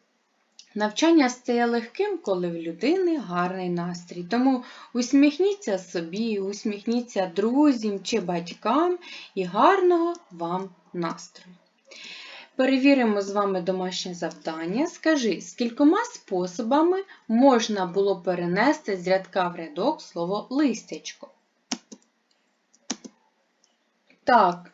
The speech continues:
чотири способи. А скажи, з чим автор порівняв кленовий листочок?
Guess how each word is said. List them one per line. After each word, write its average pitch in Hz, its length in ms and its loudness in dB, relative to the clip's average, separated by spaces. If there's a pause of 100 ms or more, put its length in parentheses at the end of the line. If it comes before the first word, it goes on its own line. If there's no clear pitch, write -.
(260)
чотири 240 840 -2
способи. - 840 -16 (760)
А 254 140 2
скажи, 240 500 0
з 190 40 -2
чим 466 480 2
автор 269 440 2
порівняв 226 600 0
кленовий 214 520 0
листочок? 180 680 -4